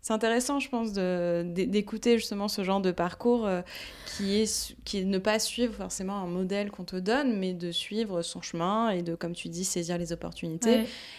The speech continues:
Speaker 1: Et au final, euh, je trouve que tes points sont quand même assez reliés, en fait, parce que quand tu me racontes ton histoire, euh, bah, ça, ça a un sens. Pourquoi t'as, pourquoi t'as fait du clown, pourquoi t'as fait du graphisme, pourquoi,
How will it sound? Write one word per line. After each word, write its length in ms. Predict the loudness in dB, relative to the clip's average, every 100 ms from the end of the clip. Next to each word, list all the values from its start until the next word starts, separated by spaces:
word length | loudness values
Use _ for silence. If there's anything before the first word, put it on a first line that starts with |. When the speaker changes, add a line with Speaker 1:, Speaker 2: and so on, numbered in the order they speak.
| -4
Speaker 1:
Et 120 | 2 2
au 60 |
final, 460 | 2 -2 0 0 0
euh, 460 | -2 -2 -4 -4 -6
je 80 |
trouve 200 | -6 -6
que 300 | -4 -4 -2
tes 220 | -4 -4 -4
points 260 | -4 -4
sont 140 | -4 -6
quand 80 |
même 120 | -4 -4
assez 220 | -2 0
reliés, 300 | 2 0 -2 -4
en 60 |
fait, 260 | -4 -8 -6
parce 180 | -8 -6
que 260 | -4 -6 -6 -14 -16 -6
quand 120 | -4
tu 120 | 0
me 60 | 2
racontes 380 | 2 4 0 0
ton 100 | -4
histoire, 520 | -4 -4 0 0 0 -2
euh, 160 | -4
bah, 420 | -4 -4 -4 -6 -6 -6 -8 -10 -16 -12
ça, 240 | -2 0 2
ça 140 | 0
a 20 |
un 100 | -2
sens. 300 | -2 -2 -4
Pourquoi 440 | -4 -8 0 2 2
t'as, 340 | 0 0 0
pourquoi 300 | -4 -4 -4
t'as 80 | -4
fait 120 | -4 -4
du 100 | -4
clown, 240 | -2 -2
pourquoi 260 | -2 -6 -8
t'as 120 | -8
fait 120 | -8
du 100 | -8
graphisme, 480 | -6 -6 -6 -8 -8
pourquoi, 340 | -12 -10 -8